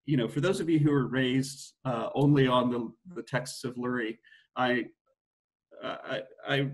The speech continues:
I suggest going back and looking at, at, uh, at this Habilitation thesis and, and understanding really how good Tohen's vision for the future really was.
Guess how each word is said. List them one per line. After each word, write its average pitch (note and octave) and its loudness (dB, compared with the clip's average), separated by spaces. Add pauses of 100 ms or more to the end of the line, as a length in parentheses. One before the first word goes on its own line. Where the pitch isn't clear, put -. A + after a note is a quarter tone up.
I D3 2
suggest E3+ -2
going E3+ 2
back C#3+ 4
and C3+ 2
looking C3+ 2
at, A2+ -4
at, A2+ -6
uh, A2 -4
at - -6
this A#2 -8
Habilitation B2+ -2
thesis A#2 -10
and, A#2 -6
and A#2+ -4
understanding C3+ 0 (320)
really B2 2 (100)
how C3+ -2 (160)
good C3+ 2
Tohen's A2+ -4
vision A2 -6
for G#2+ -14
the G#2 -12
future - -10
really A2 -4
was. - -8